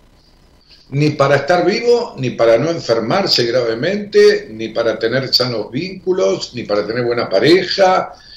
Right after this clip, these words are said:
ni para no, no, no, ni para no tener migraña, ni... no, no, no sirve para nada. ¿Sí? Ah, ¿sirve? Sí. Digo, para nada de eso. ¿Alcanza? No, no alcanza.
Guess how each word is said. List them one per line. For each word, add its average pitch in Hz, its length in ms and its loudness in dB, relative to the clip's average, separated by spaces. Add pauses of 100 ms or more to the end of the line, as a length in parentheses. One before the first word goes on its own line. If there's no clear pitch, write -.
(160)
ni 113 280 0
para 110 500 4 (320)
no, - 220 -6
no, 127 220 -6
no, - 160 -16 (680)
ni 120 140 -2
para 117 240 4
no 131 120 2
tener 123 180 -2
migraña, 185 1000 2
ni... 117 160 -8 (140)
no, 127 220 -8
no, 131 160 -14
no 127 160 -4
sirve 104 300 -6
para 80 180 -8
nada. - 160 -16 (680)
¿Sí? - 280 -4 (520)
Ah, - 440 -10 (640)
¿sirve? 165 480 2
Sí. - 360 -2 (220)
Digo, - 260 -10
para 90 200 -6
nada 135 220 0
de 101 80 2
eso. - 160 -4 (360)
¿Alcanza? 147 920 0
No, 92 280 -10
no 82 80 -10
alcanza. - 480 -10